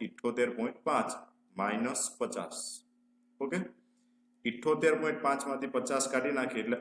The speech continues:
અઠ્યાવીસ પોઇન્ટ પાંચ રહેશે. અઠ્યાવીસ પોઇન્ટ પાંચ સેન્ટીમીટર સ્ક્વેર. આ થઈ ગયો આપણો આન્સર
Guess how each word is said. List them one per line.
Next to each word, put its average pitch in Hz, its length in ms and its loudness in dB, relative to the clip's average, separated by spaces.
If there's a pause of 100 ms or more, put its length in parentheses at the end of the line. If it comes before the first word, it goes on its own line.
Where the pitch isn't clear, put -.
અઠ્યાવીસ 127 520 0
પોઇન્ટ 113 240 -2
પાંચ 98 360 -2
રહેશે. - 180 -6 (1000)
અઠ્યાવીસ 127 500 0
પોઇન્ટ 107 300 -2
પાંચ 113 220 0 (560)
સેન્ટીમીટર 107 680 -2
સ્ક્વેર. 87 260 -4 (520)
આ 123 200 6
થઈ 110 140 2
ગયો 107 180 2
આપણો 110 220 -2 (300)
આન્સર 110 280 -2